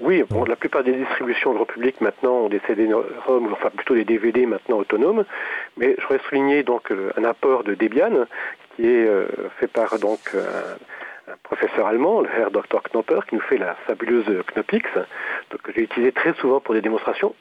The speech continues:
ou pour tester du matériel. On va, si je veux acheter un, un ordinateur ou quand je le récupère à la déchetterie, ce qui coûte beaucoup moins cher,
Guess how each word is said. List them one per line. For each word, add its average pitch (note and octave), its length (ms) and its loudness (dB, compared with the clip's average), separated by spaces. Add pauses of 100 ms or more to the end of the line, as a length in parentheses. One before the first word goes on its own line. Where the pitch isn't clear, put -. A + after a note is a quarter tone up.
ou G#3+ 80 2
pour F#3+ 180 0
tester - 240 -2
du D#3+ 80 2
matériel. D3 540 2 (520)
On F2+ 100 -10
va, A2+ 320 0 (420)
si - 80 -12
je A2 60 -12
veux B2+ 100 4
acheter C3+ 240 0
un, A#2+ 100 2
un G#2 200 0
ordinateur A#2 400 2
ou D3 100 -2
quand A#2+ 160 0
je G2+ 60 -4
le A2+ 80 2
récupère A#2+ 420 0
à - 20 0
la G#2 80 0
déchetterie, A2 480 -2
ce - 60 -18
qui G#2 60 -4
coûte - 180 -12
beaucoup - 180 -12
moins G#2 180 -6
cher, - 220 0